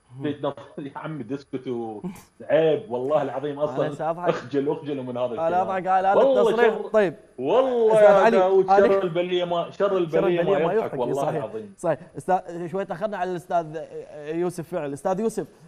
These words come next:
Speaker 1: إحنا كنا نتكلم حول موضوع جدًا مهم. هذا الموضوع اليوم،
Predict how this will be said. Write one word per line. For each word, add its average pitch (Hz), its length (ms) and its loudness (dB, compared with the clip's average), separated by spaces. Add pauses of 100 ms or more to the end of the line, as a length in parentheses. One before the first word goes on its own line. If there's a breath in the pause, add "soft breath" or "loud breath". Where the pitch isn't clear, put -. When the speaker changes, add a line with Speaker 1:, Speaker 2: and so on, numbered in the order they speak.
(200 loud breath)
Speaker 1:
إحنا 220 200 -8
كنا 226 220 -8
نتكلم 247 420 -10
حول 226 260 -2
موضوع 226 360 -6
جدًا 214 360 -10
مهم. 160 480 -6 (420 soft breath)
هذا 220 220 2
الموضوع 180 420 0
اليوم، 185 420 -2